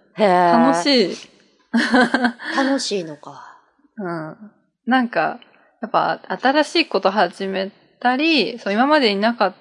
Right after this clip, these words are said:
Speaker 2: たものを、
Speaker 1: うん。
Speaker 2: こうやったりするのは、すごい燃える。
Speaker 1: へー。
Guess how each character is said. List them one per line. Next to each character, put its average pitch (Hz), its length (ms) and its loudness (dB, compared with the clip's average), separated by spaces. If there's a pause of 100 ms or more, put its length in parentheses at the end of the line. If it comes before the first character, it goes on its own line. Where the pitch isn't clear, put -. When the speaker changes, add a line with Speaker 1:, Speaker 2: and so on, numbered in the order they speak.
Speaker 2:
た 165 100 0
も 165 200 -8
の 170 340 -2
を、 - 100 -10
Speaker 1:
う 214 80 -8
ん。 185 240 -6 (180)
Speaker 2:
こ 170 300 -6
う - 20 -10
や 190 180 -8
っ - 40 -10
た - 180 -6
り 160 120 -10
す - 120 -16
る 165 520 -10
の 160 120 -10
は、 208 340 -2 (680)
す - 280 -6
ご 190 180 2
い 151 200 -4 (640)
燃 165 280 -8
え 156 40 -10
る。 170 200 -8 (220)
Speaker 1:
へ 175 1000 -6
ー。 180 40 -12